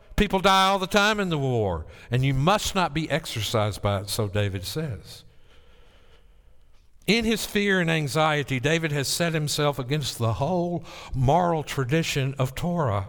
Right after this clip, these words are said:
and of his people. David knows better. This was an act of war. This was an act of malice, of cunning,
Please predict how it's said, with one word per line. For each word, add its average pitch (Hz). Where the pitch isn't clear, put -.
and 160
of 165
his 151
people. 135
David 214
knows 180
better. 110
This 214
was 170
an 147
act 165
of 147
war. 143
This 147
was 165
an 156
act 170
of 107
malice, 131
of 113
cunning, 139